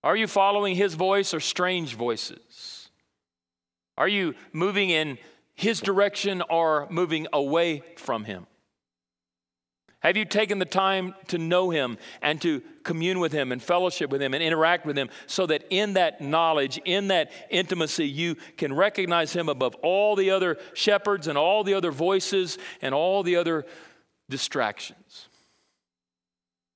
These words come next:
And you distinctly, clearly hear him and you obediently follow the direction of his voice, because that's what disciples do. They follow Jesus.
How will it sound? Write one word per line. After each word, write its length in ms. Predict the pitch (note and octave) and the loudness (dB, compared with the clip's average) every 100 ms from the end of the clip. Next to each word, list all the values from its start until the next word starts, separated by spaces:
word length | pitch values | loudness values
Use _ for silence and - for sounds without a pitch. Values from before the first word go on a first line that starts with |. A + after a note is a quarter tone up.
| _ - | _ -14
And 100 | C3+ | -12
you 80 | B2 | -8
distinctly, 720 | B2 - E3+ D#3+ B2+ G2+ - _ _ _ _ _ - | -8 -6 -6 -6 -8 -10 -12 _ _ _ _ _ -14
clearly 680 | - F3+ E3+ C3 G2+ F2+ - _ _ _ _ | -6 -2 0 -2 -6 -10 -18 _ _ _ _
hear 320 | - F#3 E3 | -2 0 0
him 300 | B2 G2 G2+ _ _ _ _ _ _ _ _ _ _ _ _ _ _ _ _ _ C3+ | -4 -8 -12 _ _ _ _ _ _ _ _ _ _ _ _ _ _ _ _ _ -10
and 160 | B2+ | -8
you 140 | C3+ B2+ | -4 -4
obediently 680 | G#2+ C3 F3 E3+ - C#3+ | -4 -6 -4 -4 -4 -6
follow 760 | B2 - - D3+ C3 G#2+ F#2 F#2 - _ | -8 -8 -2 0 0 -4 -6 -10 -18 _
the 80 | B2 | -10
direction 560 | A#2+ A#2 C3 - C3 A2 | -6 -4 -4 -4 -8 -8
of 140 | G#2+ | -8
his 120 | A2 | -10
voice, 680 | G2+ G2+ G2+ F#2 - - - _ _ _ _ _ _ _ _ _ | -10 -8 -8 -8 -10 -12 -12 _ _ _ _ _ _ _ _ _
because 280 | - C#3 B2 | -14 -8 -6
that's 220 | C#3 C3+ | -6 -8
what 140 | D3+ - | -8 -10
disciples 540 | A#2 C3 A#2 A2 G2+ | -8 -8 -8 -10 -14
do. 340 | A2 B2 G2 E2+ _ _ _ _ _ _ _ _ - _ | -10 -12 -12 -16 _ _ _ _ _ _ _ _ -20 _
They 80 | - | -12
follow 300 | D3 C3 D3+ | -6 -4 -4
Jesus. 600 | C3 E3+ G#3 - - - | -6 -8 -10 -14 -20 -20